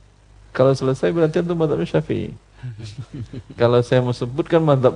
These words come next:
jumhur para ulama, kalau mayoritas para ulama mengatakan tidak. Akadnya,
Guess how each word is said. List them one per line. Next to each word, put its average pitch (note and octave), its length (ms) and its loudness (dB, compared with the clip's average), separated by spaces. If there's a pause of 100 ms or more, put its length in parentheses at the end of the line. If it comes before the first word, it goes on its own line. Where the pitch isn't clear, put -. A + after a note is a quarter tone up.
jumhur A#2+ 240 -2
para A#2 240 0
ulama, C3 560 0 (720)
kalau C#3 280 4
mayoritas C3+ 440 0
para E3 240 2
ulama D#3 400 2
mengatakan D3+ 720 0 (200)
tidak. G#2+ 360 2 (1400)
Akadnya, D#3+ 1120 4